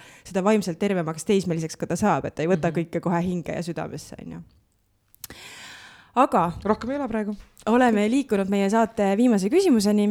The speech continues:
Speaker 1: mida me alati kõikidelt meie külalistelt küsime. Kas sul on mingi, äh, mõttetera, äh, või siis tsitaat, mis on sind kandnud kas, äh, terve elu või on tekkinud viimasel ajal, millele sa mõtled, kui ei ole olnud kõige kergem päev?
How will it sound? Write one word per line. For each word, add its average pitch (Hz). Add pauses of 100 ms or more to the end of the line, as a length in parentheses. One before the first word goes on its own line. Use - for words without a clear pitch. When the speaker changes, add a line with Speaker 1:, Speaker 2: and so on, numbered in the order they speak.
(120)
Speaker 1:
mida 185
me 180
alati 196
kõikidelt 202
meie 175
külalistelt 175
küsime. 208 (560)
Kas 240
sul 269
on 320
mingi, 202
äh, 190
mõttetera, 180 (260)
äh, 180
või 196
siis 185
tsitaat, -
mis 190
on 190
sind 185
kandnud 214
kas, -
äh, 180
terve 226
elu 294
või 170
on 170
tekkinud 170
viimasel 175
ajal, 160
millele 165
sa 175
mõtled, 202
kui 165
ei 175
ole 185
olnud 175
kõige 160
kergem 165
päev? 151